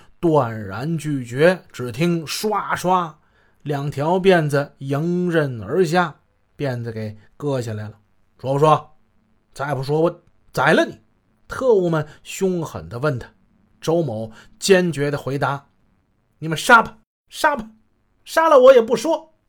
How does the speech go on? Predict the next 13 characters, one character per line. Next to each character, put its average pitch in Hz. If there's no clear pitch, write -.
描 156
绘 208
到 190
这 202
儿 202
时， 139
这 180
周 175
某 76
目 185
光 202
坚 208
毅， 190